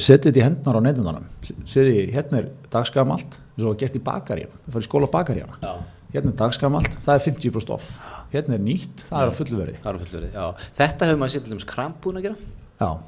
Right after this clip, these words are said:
Speaker 1: Þetta er
Speaker 2: Dagsgamalt bakkelsi á,
Speaker 1: Já.
Speaker 2: á fimmtíu prósent afslætti.
Speaker 1: Þetta er fyrirmyndar. Maður getur tekið þennan sama skóla og sagt, „Býtu, dagsgamalt, er ekki allt í lagi með það, eða?“
Speaker 2: Mm.
Speaker 1: Já, er,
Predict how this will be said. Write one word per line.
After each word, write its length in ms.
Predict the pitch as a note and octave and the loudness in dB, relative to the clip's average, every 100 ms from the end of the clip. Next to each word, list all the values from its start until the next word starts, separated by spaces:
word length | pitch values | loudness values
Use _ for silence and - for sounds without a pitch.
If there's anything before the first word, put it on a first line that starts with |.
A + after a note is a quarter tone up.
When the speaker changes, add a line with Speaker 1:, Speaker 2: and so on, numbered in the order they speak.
| - _ - - - | -20 _ -20 -20 -6
Speaker 1:
Þetta 80 | A#2+ | -2
er 80 | B2 | 0
Speaker 2:
Dagsgamalt 380 | D3 C#3 B2 - | 0 0 -4 -6
bakkelsi 380 | C3+ E3 D#3+ E3+ | -8 -8 -6 -6
á, 60 | B2 - - | -6 -10 -8
Speaker 1:
Já. 140 | - - | -4 -4
Speaker 2:
á 200 | - G#2+ - | -4 -6 -8
fimmtíu 320 | - B2+ B2 | -10 -10 -12
prósent 160 | - C3+ | -12 -12
afslætti. 180 | D3 | -2
Speaker 1:
Þetta 240 | D3 D#3 C3+ | 0 2 4
er 60 | |
fyrirmyndar. 360 | D#3+ C#3 - F2+ | 4 2 0 0
Maður 200 | A#2+ C#3+ | 2 4
getur 200 | C#3+ C#3+ | 2 4
tekið 200 | F#3 C#3+ | 4 6
þennan 160 | C3+ C3 | 4 4
sama 160 | C#3+ | 4
skóla 300 | C3+ E3 C3+ A2+ | 6 8 8 6
og 60 | |
sagt, 160 | A#2+ F#2+ | 2 2
„Býtu, 200 | F#2 G2 G2 - G#2+ | 2 2 0 -4 -4
dagsgamalt, 380 | A#2+ A#2+ B2+ A#2 | -2 0 0 0
er 120 | B2 | 0
ekki 80 | C3 | 0
allt 80 | C#3+ | 2
í 60 | C3+ | 2
lagi 100 | E3 | 2
með 160 | G#3 | -2
það, 240 | - F#3+ G#2 | -4 -6 -8
eða?“ 100 | F2 G2 - _ _ - | -10 -14 -18 _ _ -14
Speaker 2:
Mm. 160 | - A2 | -4 0
Speaker 1:
Já, 120 | G#2+ G#2+ A#2 | 0 0 0
er, 120 | C3+ | -2